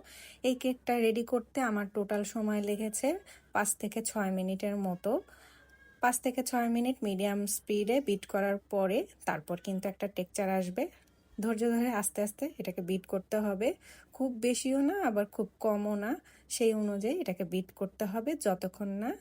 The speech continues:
ক্রিমটা স্ট্রিপ হয়, মানে শক্ত হয়, শক্ত একটা ভাব আসে। মিডিয়াম স্পিডে বিট করার পরে, আহ, বাটির গায়ে যে লেগেছিল ক্রিমগুলো, সেগুলো আমি একটা প্রেচুলা দিয়ে মাঝে আবারও নিয়ে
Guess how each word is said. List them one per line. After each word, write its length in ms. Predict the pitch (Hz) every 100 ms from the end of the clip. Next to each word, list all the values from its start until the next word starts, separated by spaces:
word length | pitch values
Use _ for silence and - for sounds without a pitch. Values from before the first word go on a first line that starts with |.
| -
ক্রিমটা 440 | 202 190 185 226 320 - -
স্ট্রিপ 400 | - - 233 196 -
হয়, 200 | 175 160 170 - - -
মানে 160 | 233 262 -
শক্ত 300 | 190 - 190 160
হয়, 180 | 165 - - - - -
শক্ত 260 | 254 - 220
একটা 160 | - 262 226
ভাব 200 | 175 160 175
আসে। 200 | 160 - - - - - _ _ _ _ _ _ _ _ _ _ _ _ _ _ _ _ _ _ 226
মিডিয়াম 320 | 233 226 233 240
স্পিডে 300 | - 226 240 214
বিট 120 | 214
করার 280 | - 214 214 214
পরে, 220 | 202 196 233
আহ, 640 | 262 - - 185 185 175 175 170
বাটির 280 | 202 220 196
গায়ে 200 | 202 196 202
যে 80 | 202 196
লেগেছিল 580 | 196 185 208 - 208 220 311 359 -
ক্রিমগুলো, 460 | 220 214 208 214 285
সেগুলো 340 | - 185 185 185
আমি 120 | 185 185
একটা 140 | 190 185 -
প্রেচুলা 460 | 190 196 190 196 185 190
দিয়ে 240 | 185 208 403 - - - - -
মাঝে 300 | 185 170 185 196 185
আবারও 280 | 190 190 196 190
নিয়ে 240 | 190 196